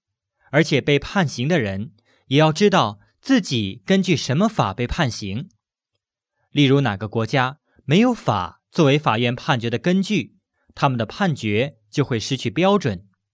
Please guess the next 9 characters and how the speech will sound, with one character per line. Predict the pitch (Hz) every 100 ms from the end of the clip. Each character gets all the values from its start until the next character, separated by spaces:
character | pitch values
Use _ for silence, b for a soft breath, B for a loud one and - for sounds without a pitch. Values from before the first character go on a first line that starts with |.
| _ _ _ _ _ _ _ _ _ _ _ _
在 | 151 131
上 | 180 151
次 | 151
的 | 123
节 | 123
目 | 123
中， | 117 139 131 139 _ _ _ _ -
林 | 135 175
乾 | 139 117 127 151